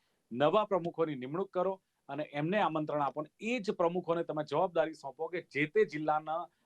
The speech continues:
આખા સંગઠનની જવાબદારી તમારા શિરે, કોઈનું સાંભળવાનું નહીં. આવી ક્યાંક સ્ટ્રેટે-, સ્ટ્રેટેજી આવે તો ચોક્કસ કોંગ્રેસ, અ, સફળ થઈ શકે છે.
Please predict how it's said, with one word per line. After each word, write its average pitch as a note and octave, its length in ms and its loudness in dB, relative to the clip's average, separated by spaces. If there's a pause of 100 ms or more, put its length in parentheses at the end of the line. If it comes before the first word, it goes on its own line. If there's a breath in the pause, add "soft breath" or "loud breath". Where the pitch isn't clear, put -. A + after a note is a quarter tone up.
(120)
આખા C#3+ 280 4
સંગઠનની D3+ 580 -4
જવાબદારી C#3+ 520 2
તમારા F#3 420 6
શિરે, B2 380 -4 (300)
કોઈનું E3 280 -6
સાંભળવાનું C#3+ 680 0
નહીં. E3+ 240 2 (280 loud breath)
આવી E3+ 260 2
ક્યાંક F#3 200 -2
સ્ટ્રેટે-, E3 540 -4
સ્ટ્રેટેજી D#3 560 -2
આવે E3 340 4 (280)
તો D3 80 -2
ચોક્કસ E3 540 -4
કોંગ્રેસ, E3 560 -2
અ, D#3 220 -4 (260)
સફળ D3+ 360 -2
થઈ F#3+ 240 0
શકે D#3 300 -2
છે. F#3 160 -4